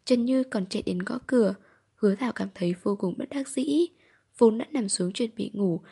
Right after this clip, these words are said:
lại ngồi dậy mặc thêm áo vào. May mà Phú Quý còn chưa cởi quần áo ra, cũng không đến nỗi bất tiện.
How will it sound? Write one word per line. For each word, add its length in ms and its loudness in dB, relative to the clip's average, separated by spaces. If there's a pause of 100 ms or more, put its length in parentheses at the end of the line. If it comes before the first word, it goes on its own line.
(140)
lại 220 -2
ngồi 200 0
dậy 280 -4
mặc 260 -6
thêm 200 -4
áo 240 -4
vào. 440 -2 (420)
May 220 -2
mà 120 -2
Phú 260 -6
Quý 200 0
còn 300 -4
chưa 180 -4
cởi 180 -4
quần 200 -8
áo 180 -4
ra, 400 -4 (400)
cũng 200 0
không 260 -2
đến 200 -2
nỗi 240 -2
bất 220 -2
tiện. 240 2